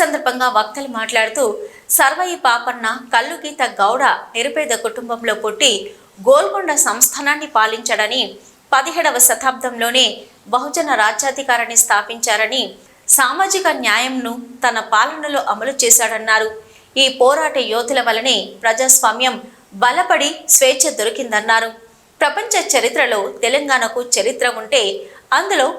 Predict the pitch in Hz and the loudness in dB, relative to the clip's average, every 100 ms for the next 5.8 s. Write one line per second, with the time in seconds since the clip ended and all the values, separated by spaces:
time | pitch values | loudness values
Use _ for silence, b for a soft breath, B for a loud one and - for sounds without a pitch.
0 | - 269 370 381 349 262 240 247 262 269 | 0 2 2 0 0 0 -2 -2 -2 -2
1 | 233 220 247 226 220 202 208 208 208 311 | -2 -2 -2 -4 -2 -4 -2 -2 -2 -4
2 | 302 254 226 220 240 233 - 208 220 269 | -2 -2 0 0 0 0 -2 -2 -2 -2
3 | 240 208 214 214 226 226 226 B B B | -2 -2 -4 2 2 2 -4 B B B
4 | - 302 277 330 294 254 226 240 269 247 | 4 4 4 -2 -6 0 0 0 -4 -6
5 | 196 - 214 269 247 220 202 202 | -6 -4 0 2 2 2 0 0